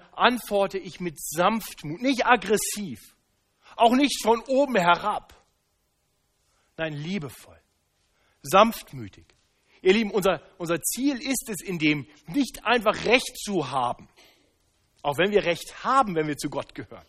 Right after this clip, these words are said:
Aber unser Ziel ist es nicht einfach Recht zu haben, unser Ziel ist es, andere, gerade auch Feinde, zu gewinnen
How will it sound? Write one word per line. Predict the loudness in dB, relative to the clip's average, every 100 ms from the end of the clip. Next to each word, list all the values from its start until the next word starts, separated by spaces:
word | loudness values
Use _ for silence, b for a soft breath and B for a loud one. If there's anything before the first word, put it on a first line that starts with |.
| _ _ _ _ _ _ b b b b
Aber | 4
unser | 6 4
Ziel | 2 0 2
ist | 0
es | -4
nicht | -4 0
einfach | 0 2
Recht | 2 2
zu | 2
haben, | 2 0
unser | -2 -2
Ziel | -4 -4 -4
ist | -6 -8
es, | -10 B B
andere, | 2 2 4 0 2 2 2 B -2
gerade | 4 6 6
auch | 2 0 2
Feinde, | 4 6 4 -4 -4
zu | -6 -4
gewinnen | -4 -2 0 0 -2